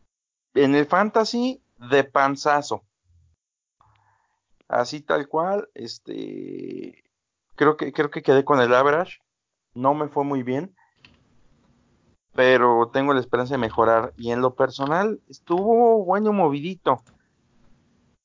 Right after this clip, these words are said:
Para los que sean de otros países, pues bueno, es, este fin de semana s-, aquí en México fue una pachangototota,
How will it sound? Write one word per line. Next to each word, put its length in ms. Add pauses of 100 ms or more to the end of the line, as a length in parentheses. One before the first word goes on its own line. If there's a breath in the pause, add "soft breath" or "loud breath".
(100)
Para 280
los 200
que 120
sean 180
de 80
otros 220
países, 420
pues 180
bueno, 240
es, 360
este 260
fin 240
de 100
semana 440
s-, 420 (180)
aquí 200
en 80
México 320
fue 160
una 240
pachangototota, 1160